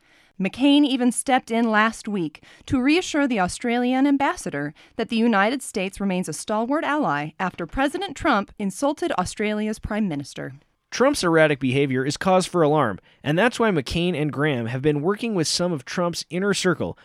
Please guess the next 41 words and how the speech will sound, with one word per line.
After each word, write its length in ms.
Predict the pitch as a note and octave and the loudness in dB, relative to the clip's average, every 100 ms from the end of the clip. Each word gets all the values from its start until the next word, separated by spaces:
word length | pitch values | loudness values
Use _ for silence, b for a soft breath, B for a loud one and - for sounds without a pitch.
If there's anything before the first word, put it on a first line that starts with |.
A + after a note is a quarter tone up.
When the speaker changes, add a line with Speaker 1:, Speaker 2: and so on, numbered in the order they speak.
| - | -10
Speaker 2:
to 100 | C#3+ | -8
try 300 | - F3 F#3 | 0 2 2
and 220 | D#3 B2 | 0 0
retrain 640 | C3 G3 F#3+ G3 F#3 D#3 | -2 -2 -2 -2 -2 0
the 40 | B2 | 0
new 160 | B2 | -2
president 520 | A2+ A#2 A2+ A#2+ C#3 A#2 | -2 -2 -2 -4 -6 -6
to 60 | |
be 120 | D3 | 0
a 60 | D3+ | 0
more 320 | D3+ F3+ F3+ | 2 0 0
run-of-the-mill 720 | C3 D3 G#3+ G3 F3+ E3+ B2+ | 0 2 2 2 2 2 2
conservative. 640 | - C3+ - A#2+ F2 - _ _ _ A#2+ | 0 -2 0 0 -4 -12 _ _ _ -4
Dinah 440 | D3 D#3+ A#2+ G#2+ - | 0 0 -2 -6 -10
has 180 | A2+ A2 | -10 -8
the 80 | |
story. 400 | A#2+ A#2+ D#2+ - _ _ _ _ _ _ _ _ _ - | -8 -6 -8 -10 _ _ _ _ _ _ _ _ _ 0
Speaker 1:
Even 260 | C#4 D#4+ | 2 4
Republicans 840 | F4+ G4+ D#4+ C4+ A#3+ - G#3 A#3 - | 2 2 2 2 0 -2 0 0 0
who 140 | B3 | -2
have 200 | A#3+ G#3+ | -2 -2
been 280 | G3 A#3 A#3+ | 0 0 2
outwardly 460 | A3 B3 D4+ C#4 C#4 | 2 4 2 0 0
supportive 540 | - A3 - D4 C4+ | 0 -2 2 2 2
of 120 | F3 D3+ | -2 -2
Donald 360 | E3+ E3 D3 | -2 -2 -4
Trump 360 | - E3 F3+ - | -4 -4 -4 -4
in 120 | F3 | -4
the 120 | E3 - | -4 -2
early 300 | A3 C4+ C#4 | 0 4 2
weeks 280 | A#3 A#3+ C4+ | 0 -4 -4
of 80 | |
his 140 | C#4+ C#4+ | -4 -2
presidency 720 | C#4+ B3+ G3 F3+ - E3+ E3 B B B | 0 0 0 -4 -2 -4 -4 B B B
could 200 | - A4 | 0 0
probably 580 | - E4+ D#4 D#4 C#4+ C#4+ | 2 4 4 4 2 2
agree 380 | C#4 G#3 F#3 F#3 | 2 0 -2 -4
that 160 | G3 G3 | -6 -6
he 100 | A3 | -4
could 160 | F#3+ | -4
be 220 | A#3 A3 | -2 -2